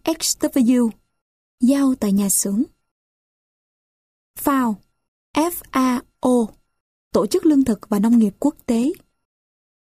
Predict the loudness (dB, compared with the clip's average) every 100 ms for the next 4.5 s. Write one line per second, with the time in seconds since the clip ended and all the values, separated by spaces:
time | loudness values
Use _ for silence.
0 | _ _ _ -10 -2 -2 -2 _ _ _
1 | _ _ _ _ _ _ -4 -2 -2 -6
2 | _ _ -4 0 0 -2 -4 -2 0 0
3 | -2 -8 _ _ _ 0 2 2 -2 0
4 | 0 0 -4 -6